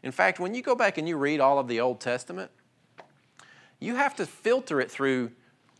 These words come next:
who Jesus revealed God to be. If there's something that happens in the Old Testament that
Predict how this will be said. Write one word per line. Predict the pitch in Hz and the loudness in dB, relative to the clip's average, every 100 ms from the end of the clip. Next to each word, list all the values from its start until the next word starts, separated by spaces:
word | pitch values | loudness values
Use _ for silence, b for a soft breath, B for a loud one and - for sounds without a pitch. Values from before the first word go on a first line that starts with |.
| b _ | b _
who | 175 139 | 0 2
Jesus | 107 120 226 233 156 139 | 0 0 2 0 -2 -2
revealed | 127 120 120 117 95 | 0 0 2 0 -2
God | 104 90 85 - | -2 -2 -2 -6
to | 85 | -10
be. | 87 | -8
If | 92 | -4
there's | 175 196 | -2 -2
something | - 254 277 269 | 0 0 0 -4
that | 156 | 0
happens | 196 196 180 139 | 2 2 0 -4
in | 139 | 0
the | 127 | 4
Old | 143 156 | 4 2
Testament | 160 147 - 110 120 b b b | -2 -2 -4 -8 -8 b b b
that | 123 | -10